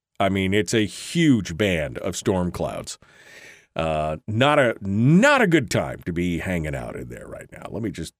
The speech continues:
let me just put it that way. Not a good time to be hanging out on the west coast of Alaska if you don't have to, for sure. And then finally,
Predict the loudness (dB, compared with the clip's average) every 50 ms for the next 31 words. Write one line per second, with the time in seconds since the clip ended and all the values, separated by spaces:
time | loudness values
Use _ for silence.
0 | _ _ -6 -4 -2 -2 -2 -2 -4 -4 -6 -4 -2 -2 -2 -2 -4 -6 -6 -6
1 | -8 -12 -14 -14 -12 -6 -4 -2 0 0 0 0 0 -2 -2 -2 -2 -4 -6 -6
2 | -6 -6 -8 -12 -16 _ _ _ _ _ _ _ _ _ _ _ _ _ _ _
3 | _ _ -8 -4 -2 0 0 0 0 0 0 0 0 0 0 -2 -2 -2 -4 -4
4 | -4 -4 -2 -2 -2 -2 -2 -4 -4 -4 -4 -4 -6 -6 -8 -8 -6 -6 -6 -6
5 | -6 -8 -8 -8 -8 -8 -8 -10 -14 -18 _ _ _ -4 -4 -2 -2 -4 -2 -4
6 | -4 -6 -6 -8 -10 -10 -12 -12 -14 -14 -14 -16 -20 _ _ _ _ _ -10 -10
7 | -8 -8 -10 -10 -10 -12 -16 -20 _ _ _ _ _ -20 -20 -20 _ _ _ _
8 | _ _ _ _ _ _ _ -20 _ _ _ _ _ _ _ _ _ _ _ _
9 | _ 0 2 4 4 4 2 4 4 4 6 6 6 6 6 6 6 4 2 0